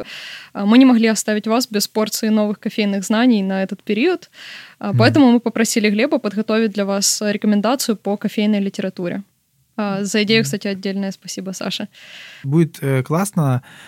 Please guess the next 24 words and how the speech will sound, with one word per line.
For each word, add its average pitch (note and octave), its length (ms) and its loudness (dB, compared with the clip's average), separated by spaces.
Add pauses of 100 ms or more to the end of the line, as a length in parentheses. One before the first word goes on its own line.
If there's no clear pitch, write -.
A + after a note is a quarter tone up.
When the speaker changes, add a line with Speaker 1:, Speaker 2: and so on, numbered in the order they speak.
(200)
Speaker 2:
если C3+ 560 2
прикрепить, C3 680 -4
э, A#2 420 -2
ссылку, - 400 -4
может B2+ 240 0
быть, B2 180 -6
на A#2+ 340 -2 (460)
Telegram-канал. B2 960 2 (340)
Есть B2 240 -4
такой, B2+ 240 -2
как, - 280 -6
э, A#2 180 -2
Кофература. C3 1200 0 (300)
Speaker 1:
Мгм. B3+ 100 2
Speaker 2:
Э, A#2+ 300 2 (100)
там C3 280 2
Андрей B2 260 0
Чуковский, B2 840 -2
я A#2 60 -4
думаю, A#2 340 -2
вы A#2 120 -2
многие A#2+ 320 0
знают. F#3+ 380 0
Speaker 1:
Да. A#3 80 -6